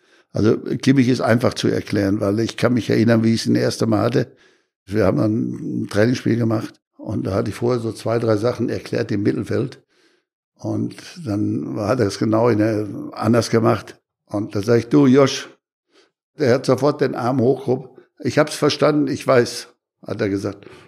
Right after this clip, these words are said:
Hab ich auch gesagt, okay, denke jetzt gleich erste Training. Hab ich gedacht, okay,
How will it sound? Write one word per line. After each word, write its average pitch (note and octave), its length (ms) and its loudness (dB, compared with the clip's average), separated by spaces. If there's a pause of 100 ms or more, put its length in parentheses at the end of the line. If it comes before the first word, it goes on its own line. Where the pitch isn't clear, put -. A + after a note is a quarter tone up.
(140)
Hab G#2+ 100 -14
ich G#2 120 -16
auch A2 120 -12
gesagt, G2+ 440 -10
okay, A2 540 0 (420)
denke F#2 180 -4
jetzt G#2+ 460 -10 (540)
gleich G#2+ 280 -6
erste A#2 340 -4
Training. B2 400 -2 (540)
Hab - 120 -8
ich G2+ 100 -10
gedacht, G2 280 -4
okay, G#2+ 440 -2